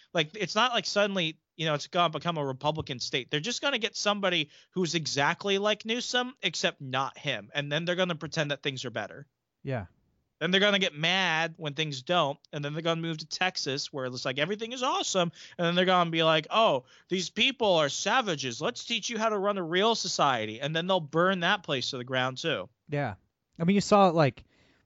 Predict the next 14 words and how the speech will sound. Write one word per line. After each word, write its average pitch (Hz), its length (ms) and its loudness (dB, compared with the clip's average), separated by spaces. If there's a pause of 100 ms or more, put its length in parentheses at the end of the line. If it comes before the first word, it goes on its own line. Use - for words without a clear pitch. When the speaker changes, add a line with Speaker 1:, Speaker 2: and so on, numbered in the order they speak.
(140)
Speaker 2:
you 151 120 2
saw 185 160 10
Anthony 156 340 2
Fauci 127 380 4
over 113 120 4
the 113 100 2
weekend. 107 500 2 (540)
Like, 147 160 8
one, 143 380 12
don't 180 200 10
trust - 320 8
anybody 139 400 4
whose 117 220 4
live, 113 480 2